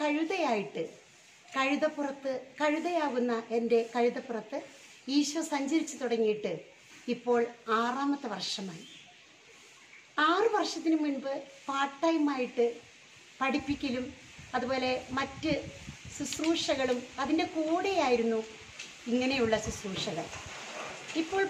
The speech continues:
പൂർണ്ണമായിട്ടും full ടൈമറായിട്ട് ധ്യാനങ്ങളും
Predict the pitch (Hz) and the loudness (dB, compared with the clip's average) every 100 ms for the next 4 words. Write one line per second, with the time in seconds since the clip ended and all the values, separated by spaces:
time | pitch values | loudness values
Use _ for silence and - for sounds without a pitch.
0 | 339 330 349 403 427 294 254 190 220 160 | 2 2 4 4 6 4 0 2 0 0
1 | - - 349 427 415 311 285 269 247 208 | -10 -4 2 2 4 2 2 0 0 0
2 | 190 190 - - - - - - - 262 | -2 -4 -6 -10 -20 -20 -20 -16 -6 0
3 | 254 262 277 277 277 | 2 2 0 0 0